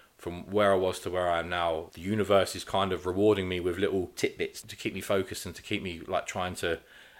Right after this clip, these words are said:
elevate my life. But obviously all the while of doing the modelling and the, and the extra work was all these people messaging me like, "Mate, your transformation is mad, like, help me."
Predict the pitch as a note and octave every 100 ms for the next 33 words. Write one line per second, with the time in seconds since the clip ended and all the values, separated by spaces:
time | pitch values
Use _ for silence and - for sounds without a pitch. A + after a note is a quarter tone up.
0 | - G2 G2 F#2 - F#2 G#2 D2+ - -
1 | - A2 A2 G#2 A#2 B2 A#2 A2+ G#2+ G2
2 | F#2 G#2 G2+ G2 G#2 G#2 G#2 G2+ F#2 F2+
3 | F2+ F2 - - - - F#2+ F#2 G#2+ -
4 | F2+ E2+ - G2 - - G#2+ F#2+ F#2 F2
5 | A#2 A#2 - E2 G2 G2+ A2 G2+ E2 E2
6 | E2 F2 F2 D#2 A2 - - - A#2 -
7 | A2 G#2+ F#2+ G#2+ A#2 F2+ E2+ - A#2 -
8 | F2 A2+